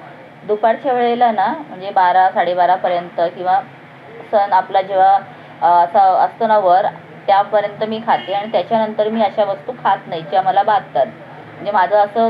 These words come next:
तत्त्व आहे आणि मला तसा एक्सपिरियन्ससुद्धा आहे की मी सकाळी खाते ना, तर मला काही त्याचा त्रास होत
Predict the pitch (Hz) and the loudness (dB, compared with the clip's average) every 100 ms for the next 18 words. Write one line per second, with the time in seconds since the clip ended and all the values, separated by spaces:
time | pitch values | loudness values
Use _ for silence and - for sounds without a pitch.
0 | 220 208 220 214 233 226 214 208 202 214 | 0 -4 2 2 2 0 2 2 2 0
1 | 220 240 - 175 - 214 220 226 214 208 | 0 0 -2 -8 -10 -6 -6 -6 0 2
2 | 180 190 - - - - - 214 240 233 | 2 -2 -8 -14 -20 -14 -8 -6 -2 0
3 | 226 240 294 233 240 220 233 240 214 220 | 0 0 -2 -2 0 -2 0 -2 0 0
4 | 214 - 196 220 - 175 - 208 | 0 0 -2 -4 2 2 2 -4